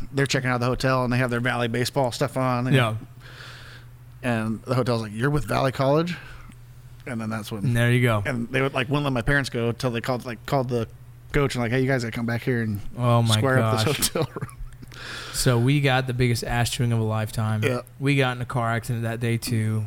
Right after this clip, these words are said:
Speaker 2: Remember that
Speaker 1: Uh-huh.
Speaker 2: Peter, Peter Tuber and freaking, uh, and Charles got hit in the back?
Speaker 1: Oh, yeah.
Speaker 2: On, when we were leaving there.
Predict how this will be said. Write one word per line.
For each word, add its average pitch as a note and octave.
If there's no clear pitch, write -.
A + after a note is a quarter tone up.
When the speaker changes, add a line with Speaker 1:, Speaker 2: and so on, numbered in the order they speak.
Speaker 2:
Remember B2+
that -
Speaker 1:
Uh-huh. C3
Speaker 2:
Peter, -
Peter A#2+
Tuber B2
and A#2
freaking, B2
uh, A#2
and B2
Charles B2
got A#2+
hit B2
in B2
the A#2+
back? B2
Speaker 1:
Oh, A2
yeah. B2+
Speaker 2:
On, B2
when B2
we A2+
were A2
leaving B2
there. G#2+